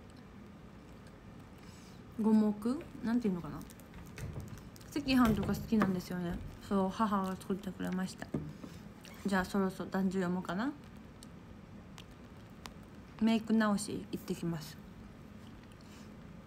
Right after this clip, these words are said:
十三位、井野さん、ありがとうございます。十二位、中donさん、ありがとうございます。十一位、まるくんさん、ありがとうございます。十一位ね、ありがとうございます。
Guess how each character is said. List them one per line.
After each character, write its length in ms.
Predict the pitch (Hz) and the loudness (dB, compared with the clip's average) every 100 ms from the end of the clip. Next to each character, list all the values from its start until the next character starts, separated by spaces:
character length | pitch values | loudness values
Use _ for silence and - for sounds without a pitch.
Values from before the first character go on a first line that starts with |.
| - - | -6 2
十 140 | 240 | 6
三 200 | 285 349 | 10 10
位、 80 | 269 - | 8 10
井 60 | |
野 100 | 277 | 10
さ 160 | 285 233 | 10 8
ん、 140 | - - | 6 2
あ 60 | |
り 80 | 220 | 4
が 100 | 240 | 4
と 100 | 240 | 4
う 20 | |
ご 60 | 247 | 4
ざ 60 | 262 | 8
い 40 | |
ま 160 | 269 320 | 10 8
す。 60 | - - - - - | 4 -10 -14 -8 6
十 100 | 247 | 10
二 100 | 240 | 12
位、 40 | |
中 200 | 226 254 | 10 8
don 180 | 311 302 | 8 8
さ 120 | 311 | 8
ん、 120 | 302 | 6
あ 60 | 220 | 4
り 80 | 226 | 4
が 100 | 226 | 4
と 100 | 226 | 2
う 40 | |
ご 80 | 226 | 2
ざ 80 | 254 | 6
い 60 | |
ま 160 | 262 330 | 8 8
す。 180 | - - - - | 4 -8 -4 4
十 80 | |
一 200 | 202 208 | 4 6
位、 40 | 208 | 6
ま 120 | 220 | 8
る 80 | 311 | 8
く 120 | 294 | 8
ん 60 | 285 | 10
さ 120 | 330 | 8
ん、 80 | 294 | 6
あ 60 | 202 | 6
り 80 | |
が 120 | 208 208 | 6 6
と 80 | |
う 40 | 202 | 4
ご 80 | 214 | 6
ざ 80 | |
い 60 | 247 | 8
ま 140 | 277 | 8
す。 120 | 320 - - - - - - | 6 0 -14 -14 -14 -8 0
十 100 | 214 | 2
一 160 | 202 254 | 4 8
位 60 | |
ね、 180 | 302 285 - | 8 8 2
あ 40 | |
り 80 | 196 | 2
が 100 | 202 | 4
と 160 | 202 | 4
う 40 | 196 | 4
ご 80 | 202 | 6
ざ 100 | 226 | 8
い 60 | |
ま 160 | 247 302 | 8 6
す。 140 | - | 2